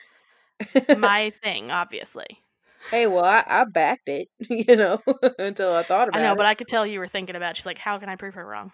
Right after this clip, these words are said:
Speaker 2: Hold on. <laughs>
Speaker 1: That, yeah, because that's what I live for. <laughs> How can I prove Leah wrong today? <laughs>
Speaker 2: I'm, honestly, I think a lot of people live for that. It feels like it. Feels like a lot of people do.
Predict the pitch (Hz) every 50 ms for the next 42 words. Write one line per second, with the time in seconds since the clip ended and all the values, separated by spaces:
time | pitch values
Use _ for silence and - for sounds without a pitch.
0 | - 220 208 190 180 180 185 185 233 240 226 240 240 214 233 233 240 277 - 311
1 | 330 320 - - - - - _ _ _ _ - - 190 - - - 185 170 160
2 | 151 175 196 190 175 180 175 - - 175 165 165 165 156 160 165 156 - - 147
3 | 139 127 - - 262 262 254 247 254 254 240 - 220 196 - 226 - _ _ -
4 | - - - 226 - _ - - 381 - - - - 202 214 214 226 233 226 226
5 | 208 202 196 196 202 190 180 175 180 180 175 170 165 160 156 147 143 127 - -
6 | - 196 - 269 262 294 277 - 277 - - 220 233 233 - - 220 247 254 247
7 | - - 233 208 190 190 208 208 190 175 175 165 151 147 160 123 - - 85 87
8 | - - 104 - 120 214 381 - 453 466 392 247 208 170 127 - - 113 - _
9 | _ _ _ _ _ _ - 480 440 - 247 208 196 185 180 160 117 - - -
10 | - 123 - 87